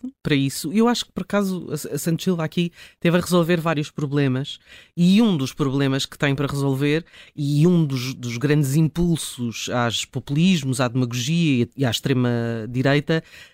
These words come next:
é nomeadamente, são nomeadamente casos de corrupção.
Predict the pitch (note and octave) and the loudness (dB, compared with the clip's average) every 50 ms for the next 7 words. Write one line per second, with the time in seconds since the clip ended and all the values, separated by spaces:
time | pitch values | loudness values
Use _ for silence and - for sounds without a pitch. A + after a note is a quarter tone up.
0 | _ _ _ _ _ - G3+ G3+ A3 A3 A3 G#3+ G#3+ G#3+ G#3+ G3+ A3 G#3 G#3 G#3+ | _ _ _ _ _ 2 4 6 6 6 6 4 4 4 2 2 2 2 2 2
1 | A3 A3+ A3 - - - - A#3 A3+ A3+ A3+ A3+ A3 A3 G#3+ G#3+ A3 A3 - - | 2 0 -2 -4 -8 -4 0 2 2 4 4 4 4 2 2 2 2 2 0 0
2 | - G#3+ A3 G#3+ - - - - A3+ G3 - - A3 G#3 F#3+ F#3+ | 0 0 0 -2 -4 -8 -6 -4 -4 -4 -2 0 2 2 2 0